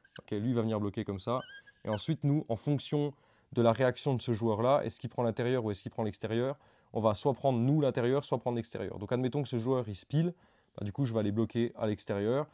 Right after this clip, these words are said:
Ok, si ce joueur, maintenant, il boxe le jeu, donc il passe à l'extérieur, je vais remonter inside. D'accord ? Et là, du coup, euh, j'ai mon counter. Donc, je vais remonter inside et puis je vais aller bloquer,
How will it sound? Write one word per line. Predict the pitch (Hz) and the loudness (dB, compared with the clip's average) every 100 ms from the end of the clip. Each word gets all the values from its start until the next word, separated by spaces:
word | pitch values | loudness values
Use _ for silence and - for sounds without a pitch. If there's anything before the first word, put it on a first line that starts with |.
| _ _ - | _ _ -12
Ok, | - 127 | -2 -2
si | - 123 | 0 -4
ce | |
joueur, | 101 131 | 0 0
maintenant, | 123 110 127 127 120 _ | 2 0 0 0 -2 _
il | - 104 | -6 2
boxe | 123 135 | 2 2
le | 123 | 0
jeu, | 113 135 | 2 0
donc | 123 | -2
il | - | -4
passe | 117 - | -4 -2
à | |
l'extérieur, | 101 - 98 107 120 127 _ - - | -6 -4 -4 -2 -2 -4 _ -6 -6
je | - | -4
vais | 110 | -4
remonter | 104 104 107 | -2 -2 -2
inside. | 98 104 87 - _ - | -2 -4 -6 -10 _ -10
D'accord ? | 98 117 117 _ _ _ _ | -4 -2 -4 _ _ _ _
Et | 113 | 0
là, | 127 | 2
du | 110 | 0
coup, | 98 127 143 - _ _ _ _ _ _ _ | 0 0 0 -4 _ _ _ _ _ _ _
euh, | 107 98 98 95 92 - - 117 | 0 2 2 0 -4 -8 -10 -8
j'ai | 95 120 131 - | 0 2 0 -2
mon | 113 | -4
counter. | 104 107 104 104 92 | -2 -2 -2 -4 -6
Donc, | - 92 | -8 -4
je | |
vais | 104 | -2
remonter | 107 107 113 117 | -2 0 0 0
inside | 104 95 113 113 117 | -4 -6 -2 -2 -2
et | - | -10
puis | - | -14
je | 92 | -6
vais | 98 | -4
aller | 92 | -2
bloquer, | 95 90 98 92 | -4 -6 -6 -10